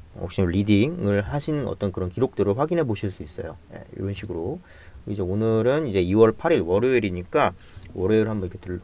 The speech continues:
들어가 볼게요. 예, 요런 식으로 실시간 댓글 리딩을 해주신다고 말씀해 주십니다. 예. 자, 일곱 시 이십팔 분에 이미, 어, 아, 그 인사 말씀을 올려주셨고, 그다음에 무료 추천 종목을 보시기 전에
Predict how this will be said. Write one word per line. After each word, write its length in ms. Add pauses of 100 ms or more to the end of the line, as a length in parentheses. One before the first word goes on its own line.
(120)
들어가 220
볼게요. 560 (400)
예, 80
요런 240
식으로 260
실시간 560
댓글 400
리딩을 640
해주신다고 460
말씀해 380
주십니다. 500 (160)
예. 60 (460)
자, 280
일곱 300
시 120
이십팔 380
분에 220
이미, 520
어, 240 (400)
아, 100 (100)
그 300
인사 280
말씀을 480
올려주셨고, 1120 (120)
그다음에 340
무료 260
추천 400
종목을 460
보시기 480
전에 500